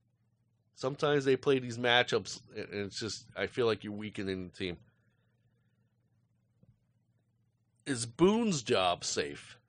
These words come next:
now? Because he certainly has the best available pieces they can get. And if they get into the playoffs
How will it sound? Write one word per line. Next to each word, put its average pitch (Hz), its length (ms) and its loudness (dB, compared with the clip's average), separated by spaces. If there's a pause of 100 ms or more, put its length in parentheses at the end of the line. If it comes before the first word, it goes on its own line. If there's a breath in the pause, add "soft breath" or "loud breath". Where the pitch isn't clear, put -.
(380)
now? 82 340 -4 (920)
Because 104 720 -2 (1120)
he 107 120 -20
certainly 139 520 2
has 139 300 4
the 120 80 -4
best 139 300 4
available 131 480 4
pieces 131 400 -4
they 117 100 0
can 107 200 -14
get. 127 300 6 (1900)
And 110 140 0
if 107 80 -4
they 110 140 2
get 131 260 4
into 135 160 2
the 123 80 6
playoffs 127 760 6